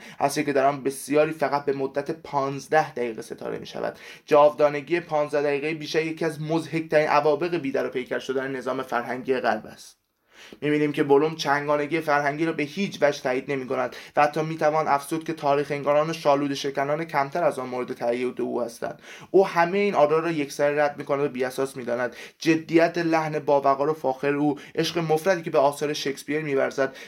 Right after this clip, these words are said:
و او را قلب نظام فرهنگی غرب می‌داند، علاقهٔ تمام و کمالش به ادبیات گرانقدر آنچنان است که می‌توان او را یکی از پرشورترین و فرهیخته‌ترین مدافعان مجموعهٔ آثار ادبی غربی در آمریکا دانست.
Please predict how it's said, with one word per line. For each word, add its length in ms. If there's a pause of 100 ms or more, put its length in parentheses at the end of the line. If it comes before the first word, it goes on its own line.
و 40
او 160
را 260 (360)
قلب 340
نظام 380
فرهنگی 420
غرب 220
می‌داند، 480 (220)
علاقهٔ 400
تمام 260
و 80
کمالش 440
به 160
ادبیات 460
گرانقدر 540 (320)
آنچنان 720
است 180
که 80
می‌توان 320
او 100
را 80
یکی 160
از 140
پرشورترین 680
و 40
فرهیخته‌ترین 760
مدافعان 600
مجموعهٔ 460
آثار 280
ادبی 380
غربی 340
در 160
آمریکا 340
دانست. 380